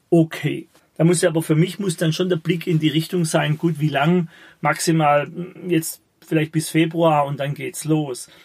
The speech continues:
Und dann würde ich ihn nicht voll in Kurzarbeit entsenden, sondern nur eine Teilkurzarbeit tun, sodass er schon mal dreißig, vierzig Prozent arbeitet, sich einarbeitet. Dann finde ich's wieder gut. Wenn ich einstelle jetzt und dann auf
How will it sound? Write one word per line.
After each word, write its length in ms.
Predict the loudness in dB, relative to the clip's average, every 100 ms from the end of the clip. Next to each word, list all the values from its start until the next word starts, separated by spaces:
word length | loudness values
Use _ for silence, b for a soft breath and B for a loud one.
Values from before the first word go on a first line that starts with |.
| b
Und 80 | 0
dann 140 | 2 4
würde 160 | 2
ich 100 | 0
ihn 100 | 2
nicht 160 | 2 0
voll 260 | 2 2 2
in 120 | -4
Kurzarbeit 760 | -4 -2 0 2 2 2 -2 -12 b b
entsenden, 580 | 2 2 2 0 0 0
sondern 320 | 0 0 2
nur 80 | 0
eine 180 | -2 -6
Teilkurzarbeit 1300 | -8 -4 2 2 2 0 -4 -2 -2 0 0 -2 0
tun, 340 | 0 0 -2 -10 B
sodass 320 | -8 0 0 0
er 80 |
schon 160 | 0 0
mal 140 | 0
dreißig, 420 | 0 0 2 0 -2
vierzig 500 | -4 -2 0 0 -2 B B
Prozent 540 | 0 0 2 0 -2
arbeitet, 540 | -2 0 4 4 2 -2
sich 300 | -6 -8 -4
einarbeitet. 840 | -2 0 -2 -4 -2 -2 -4 -6
Dann 180 | -4 -4
finde 280 | -2 -2 -2
ich's 160 | -2 0
wieder 180 | 0
gut. 400 | 2 0 0 -2 -10 b b
Wenn 100 | 2
ich 140 | 2 4
einstelle 480 | 2 2 2 2 4
jetzt 280 | 2 2 -2
und 120 | -2
dann 360 | -2 -2 -4 -4 b b b
auf 200 | 0